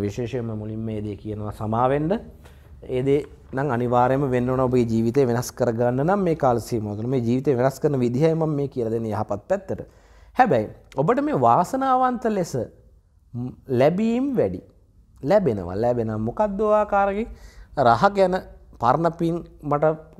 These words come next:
ඉහේ කඩා වැටුණා කියන්නේ ඒ වගේ තමයි. අහක යන චාන්ස් වැඩ කරන කාලයක්. මේ, මේ කාල සීමාව තුළ පොඩි පොඩි ඔය ලොතරැයි වගේ දේවල් හොඳද නරකද කියන එක ඔබ තීරණය කරන්න. ඔය වැරදි වැරදි නීති විරුද්ධ දේවල් කරන්න යන්න එපා. නමුත් ඔය ලොතරැයි වලින් ඔය පොඩි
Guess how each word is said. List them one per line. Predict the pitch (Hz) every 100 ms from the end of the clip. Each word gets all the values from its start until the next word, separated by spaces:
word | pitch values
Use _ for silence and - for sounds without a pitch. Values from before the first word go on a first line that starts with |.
| 170 147
ඉහේ | 139 160
කඩා | 160 160 165
වැටුණා | 165 170 175
කියන්නේ | 175 170 165
ඒ |
වගේ | 160 151
තමයි. | 135
අහක | 131 170 170
යන | 175 160
චාන්ස් | 156 160 160
වැඩ | 127 117
කරන | 120 117 135
කාලයක්. | 123 95 - - - - _ -
මේ, | 175
මේ | 185
කාල | 180 190 196
සීමාව | 196 202
තුළ | 208 208 165 - - _ -
පොඩි | 160 175
පොඩි | 190 180
ඔය | 127
ලොතරැයි | 131 180 190 185 170
වගේ | 175 170
දේවල් | 160 151 135 - - - - -
හොඳද | 147 220
නරකද | 220 208 208 202
කියන | 196
එක | 175
ඔබ | 151 147
තීරණය | 147 131 113
කරන්න. | 107 104 131 165 _ -
ඔය | 120 110
වැරදි | 104 104 131
වැරදි | 143 147 151 135
නීති | 127 143
විරුද්ධ | 147 147
දේවල් | 156 156 151
කරන්න | 147 143
යන්න | 117 120
එපා. | 123 156 _ _ -
නමුත් | 151 175
ඔය | 170
ලොතරැයි | 127 123 170 180
වලින් | 180 180 160 -
ඔය | 151 143 -
පොඩි | 151